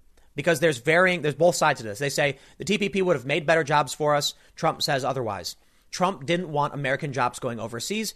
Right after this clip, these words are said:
He wanted those jobs to stay here, so he crushed the T P P. Bernie Sanders also wanted to do the exact same thing.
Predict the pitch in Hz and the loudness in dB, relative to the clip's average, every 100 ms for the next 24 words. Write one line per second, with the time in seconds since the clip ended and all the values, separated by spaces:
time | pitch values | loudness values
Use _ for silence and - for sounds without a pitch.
0 | - _ 175 160 156 147 143 135 120 - | -14 _ -2 0 0 -2 0 0 0 -2
1 | 113 117 107 170 180 - - 160 160 - | -8 -6 -4 -4 -4 -8 -8 -6 -6 -8
2 | - 165 151 - 151 151 139 143 143 123 | 0 0 0 -8 -8 -6 -6 -8 -6 -8
3 | - - - 151 170 240 - 185 170 160 | -10 -20 -4 0 0 0 0 -2 0 -2
4 | 156 - - 147 143 - 147 127 127 120 | -4 -4 2 2 2 0 0 0 -4 -6
5 | 120 117 117 107 110 110 - - 110 107 | -8 -8 -8 -8 -4 -4 -4 -8 -8 -4
6 | 165 120 | -4 -4